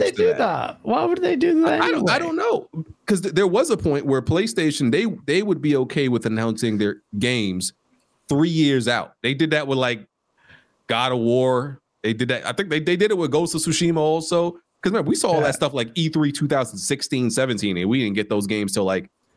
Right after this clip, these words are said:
Speaker 1: much, much later. So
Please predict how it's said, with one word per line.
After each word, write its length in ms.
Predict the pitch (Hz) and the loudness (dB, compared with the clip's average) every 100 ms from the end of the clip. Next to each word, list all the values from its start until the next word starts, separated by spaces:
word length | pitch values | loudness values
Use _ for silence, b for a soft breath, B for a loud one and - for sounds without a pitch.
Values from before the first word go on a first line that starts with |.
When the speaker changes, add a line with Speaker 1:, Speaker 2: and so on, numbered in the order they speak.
| _ _ _ _ | _ _ _ _
Speaker 1:
much, 460 | 110 131 123 - - _ _ _ - | -2 0 -2 -10 -12 _ _ _ -2
much 240 | 117 113 | -2 0
later. 380 | 113 110 67 - | 0 0 -4 -6
So 460 | - 104 95 85 | -2 0 -2 -4